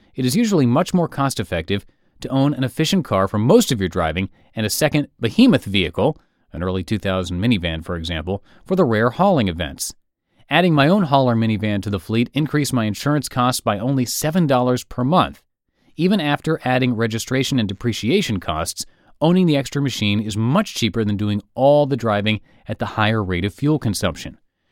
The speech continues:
For more occasional hauling, simply towing a trailer,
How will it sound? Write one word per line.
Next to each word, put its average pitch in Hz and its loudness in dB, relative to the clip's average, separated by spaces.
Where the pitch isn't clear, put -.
For 220 0
more 254 6
occasional 143 0
hauling, 95 0
simply 175 -2
towing 143 -2
a 98 -4
trailer, 139 2